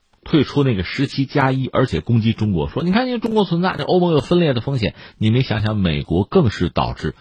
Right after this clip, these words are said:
欧盟分裂的主要的因素。中国玩的是经贸，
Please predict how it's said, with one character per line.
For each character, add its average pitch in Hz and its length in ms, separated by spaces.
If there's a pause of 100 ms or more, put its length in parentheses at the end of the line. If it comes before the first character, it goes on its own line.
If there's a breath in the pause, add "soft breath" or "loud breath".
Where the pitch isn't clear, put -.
(100)
欧 113 260
盟 87 260
分 98 320
裂 78 200
的 69 100 (100)
主 78 240
要 71 180
的 64 120
因 64 240
素。 - 180 (640)
中 196 220
国 151 160
玩 107 240
的 143 80
是 - 160
经 160 260
贸， 170 200